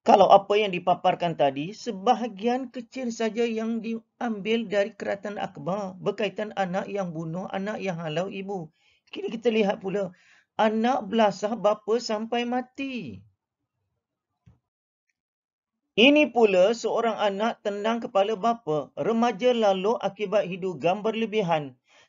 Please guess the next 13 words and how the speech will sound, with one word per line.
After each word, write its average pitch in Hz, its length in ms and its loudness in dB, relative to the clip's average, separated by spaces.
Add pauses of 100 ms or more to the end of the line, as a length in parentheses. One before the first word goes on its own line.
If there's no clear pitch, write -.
Tidak 240 360 0
puas 233 240 -2
hati 208 320 -6
kerana 214 320 -2
makanan 220 480 -4
tidak 220 240 0
disediakan, 185 640 -4
seorang 226 480 -2
anak 240 320 -2
kurang 226 240 -2
ajar 196 240 -2
bukan 226 240 -6
saja 226 480 -2